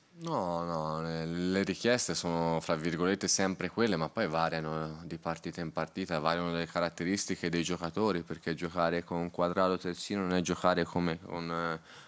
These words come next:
con Danilo, giocare con, in un modo, giocare con un centrocampo più fisico non è come giocare un centrocampo più tecnico. A seconda delle partite e degli avversari le richieste specifiche cambiano,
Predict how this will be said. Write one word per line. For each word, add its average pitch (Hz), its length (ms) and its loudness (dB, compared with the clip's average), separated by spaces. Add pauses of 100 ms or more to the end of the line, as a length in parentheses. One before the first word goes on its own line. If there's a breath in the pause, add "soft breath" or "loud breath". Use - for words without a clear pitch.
(140)
con 87 220 -8
Danilo, 95 400 -2
giocare 87 480 -2
con, 82 920 -4
in 73 440 -8
un 87 120 -2
modo, 90 360 0
giocare 87 340 0
con 90 120 0
un 90 100 0
centrocampo 90 720 0
più - 160 -10
fisico 90 420 -2
non 87 140 0
è 87 80 -2
come 92 220 -4
giocare 90 240 0
un 87 40 -6
centrocampo 87 480 -4
più 90 160 -8
tecnico. 95 300 0
A 107 80 2
seconda 131 320 0
delle 127 120 0
partite 117 380 2
e - 40 6
degli 107 100 4
avversari 107 580 4 (420 loud breath)
le 92 200 8
richieste 104 560 4
specifiche 104 680 2
cambiano, 85 520 2